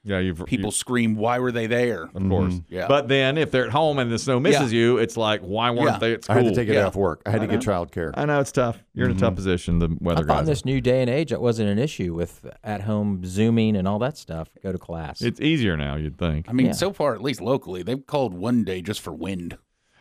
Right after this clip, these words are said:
Speaker 1: They did. I mean, that's true. We haven't had a drop of ice or anything
Speaker 2: No.
Speaker 1: this year, and one day it was windy, and they, uh,
Speaker 2: Yeah.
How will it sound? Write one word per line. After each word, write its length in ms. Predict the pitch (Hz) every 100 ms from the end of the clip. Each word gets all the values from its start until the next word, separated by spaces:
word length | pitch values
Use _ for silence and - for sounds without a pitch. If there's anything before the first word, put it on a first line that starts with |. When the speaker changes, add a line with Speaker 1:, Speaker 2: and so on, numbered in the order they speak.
| _
Speaker 1:
They 120 | 151
did. 360 | 165 202 123 139
I 40 |
mean, 140 | 147
that's 160 | 165 214
true. 160 | - 185
We 120 | 240
haven't 160 | 277
had 100 | 196
a 40 | 165
drop 540 | 110 127 226 269 -
of 160 | 139 101 -
ice 460 | 131 135 139 -
or 160 | 113 104
anything 220 | 185 226
Speaker 2:
No. 220 | 120 117 104
Speaker 1:
this 180 | 95
year, 320 | 107 98 98 -
and 400 | 107 107 104 104
one 380 | - 110 123 165
day 160 | 165 139
it 60 | 123
was 100 | 101
windy, 560 | 92 143 185 123 80
and 220 | 69 85
they, 180 | 85 82
uh, 60 | 80
Speaker 2:
Yeah. 240 | 101 92